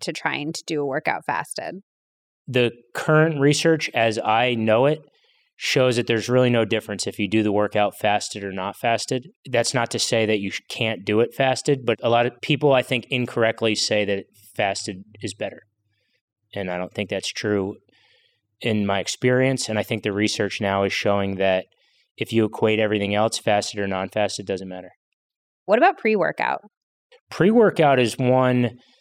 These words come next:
Speaker 2: that I take a pretty hard line on. I don't like pre-workouts. A lot of pre-workouts have a shitload of caffeine,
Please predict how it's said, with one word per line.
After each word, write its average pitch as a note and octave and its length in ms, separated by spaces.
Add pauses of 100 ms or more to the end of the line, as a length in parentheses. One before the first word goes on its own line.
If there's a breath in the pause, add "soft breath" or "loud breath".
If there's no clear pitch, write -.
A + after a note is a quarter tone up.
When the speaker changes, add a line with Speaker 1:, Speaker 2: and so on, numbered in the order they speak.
(140 soft breath)
Speaker 2:
that A#2+ 100
I B2 80
take C3+ 240
a A2+ 40
pretty B2+ 240
hard A2 260
line G#2+ 220
on. G2+ 140
I G#2+ 140
don't C#3 140
like A2+ 200
pre-workouts. - 680 (400)
A B2+ 100
lot D3+ 240
of - 80
pre-workouts C3+ 840
have A#2 420 (160)
a A#2+ 100
shitload A#2 680
of G#2 60
caffeine, A2+ 580